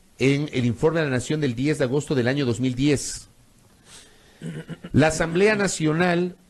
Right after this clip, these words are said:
no tramitó la amnistía a Alberto Dajic. En diciembre del año dos mil once, la Corte Nacional de Justicia, em,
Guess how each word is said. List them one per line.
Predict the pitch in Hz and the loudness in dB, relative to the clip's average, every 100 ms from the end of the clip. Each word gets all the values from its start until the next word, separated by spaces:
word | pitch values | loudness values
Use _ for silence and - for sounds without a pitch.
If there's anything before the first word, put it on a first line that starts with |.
| _ _ | _ _
no | 120 139 185 | -2 2 2
tramitó | 185 185 165 143 - 185 202 196 _ - | 2 0 0 -2 2 2 2 -4 _ 0
la | 120 | 2
amnistía | 139 135 117 160 160 | 2 0 -2 2 2
a | |
Alberto | 143 143 139 | 2 0 0
Dajic. | 147 143 185 - - - _ _ _ _ _ _ _ _ _ _ _ _ - | -2 0 -4 -6 -14 -20 _ _ _ _ _ _ _ _ _ _ _ _ 0
En | 185 | 0
diciembre | 185 180 233 247 233 | 0 -2 2 2 4
del | 208 202 | 4 2
año | 220 202 | 2 0
dos | 165 | 0
mil | 175 208 | 0 0
once, | 214 220 180 - 131 156 - | 2 0 -2 0 0 0 -4
la | 131 147 | 0 0
Corte | - 214 214 | 2 0 2
Nacional | 185 - 156 180 | 0 0 0 0
de | 156 | 0
Justicia, | - 127 - 180 - 117 117 - _ _ _ _ - - _ _ _ _ _ - - - - - _ _ | -4 -8 -4 -4 -2 0 0 -2 _ _ _ _ -20 -20 _ _ _ _ _ -20 -20 -20 -20 -20 _ _
em, | 123 127 123 120 117 107 104 98 92 | 2 4 4 4 2 0 -2 -2 -4